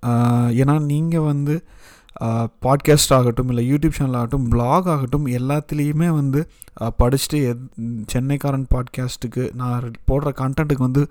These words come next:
தொடர்ந்து ரொம்ப, ரொம்ப ஆதரவு கொடுத்துருக்கீங்க. என்னால திருப்பி பண்ணக்கூடிய ஒரு சின்ன விஷயமா இது நான் நினைக்கிறேன். Twitter-ல, அஹ், சென்னைக்காரன் பாட்காஸ்ட்டு வந்து உங்களை டேக் பண்ணி நான் ஒரு மெசேஜ் பண்ணியிருக்கேன். முடிஞ்சா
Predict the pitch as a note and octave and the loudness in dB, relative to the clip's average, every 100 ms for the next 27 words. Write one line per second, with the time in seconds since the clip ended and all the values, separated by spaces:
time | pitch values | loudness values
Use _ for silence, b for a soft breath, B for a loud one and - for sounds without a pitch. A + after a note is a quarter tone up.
0 | _ _ _ - D3 D#3 E3+ E3+ D3+ D3 | _ _ _ 2 4 6 6 6 6 6
1 | D#3+ D3+ D#3 C#3 C#3+ D#3 D3 C3+ - C3 | 4 4 4 4 4 4 4 2 0 -2
2 | A#2+ B2 F3 A3 _ - C3 D#3 F3+ F#3 | 0 0 -2 -4 _ 0 2 2 4 4
3 | F3+ A#3 A#3 - _ _ - D#3 D3+ - | 4 2 -2 -20 _ _ -2 2 6 4
4 | D3 C#3 C3 C3+ C#3+ B2+ - C3 C#3 B2 | 4 -4 -2 0 -2 -2 -8 -6 -4 -4
5 | - B2 B2+ A#2+ A#2 A#2 A2+ - - A#2 | -4 -4 -4 -4 -6 -6 -8 -10 -10 -6
6 | A#2 A2+ C3+ - - D3 D3+ F3+ D#3+ E3 | -6 -4 -6 -6 -2 -2 2 2 4 4
7 | G3 - B B B B - C#3 - C#3 | 2 -2 B B B B -10 -8 -4 0
8 | D3+ D3 D3 C#3 C3+ C#3 C3 - C#3 - | 0 2 2 2 2 0 0 -4 -6 -4
9 | C3+ C3 B2 C#3 G3+ - C#3+ E3+ F3 E3+ | -4 -4 -2 -2 -2 -2 -2 2 4 4
10 | C#3 C#3 D3 D3 C#3+ D3 C#3+ B2+ A#2 A#2 | 2 0 0 0 0 0 0 2 2 0
11 | A2+ C#3 - B2+ A#2+ A#2 A2 D#3 F#3 - | -2 0 0 -2 -4 -4 -4 -6 -8 -18
12 | - B2 B2 B2 D3 | -10 -4 -4 -4 -6